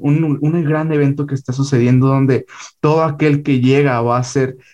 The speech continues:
saciado de la hambre que tiene, de ese, de ese vacío que hay dentro de sí, va a ser saciado porque está sucediendo un gran festín, un, un, un gran evento.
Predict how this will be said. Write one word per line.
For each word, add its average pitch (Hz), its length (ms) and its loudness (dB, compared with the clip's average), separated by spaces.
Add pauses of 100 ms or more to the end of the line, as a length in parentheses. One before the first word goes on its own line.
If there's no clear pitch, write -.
(260)
saciado 143 800 -2
de 139 320 -2
la 120 340 -2
hambre 143 340 2
que 135 100 -2
tiene, 120 460 -2
de 120 160 0
ese, 131 460 0
de 120 140 -2
ese 123 160 0
vacío 135 480 0
que 135 120 -2
hay 123 160 0
dentro 139 440 0
de 123 140 0
sí, 143 420 0 (400)
va 131 120 0
a 127 60 -2
ser 131 240 -2
saciado 139 580 0
porque 143 260 -4
está 120 320 -4
sucediendo 135 720 0 (360)
un 127 200 2
gran 131 320 2
festín, 120 440 -2
un, 117 280 0
un, 131 280 0
un 131 140 2
gran 139 320 4
evento. 123 540 0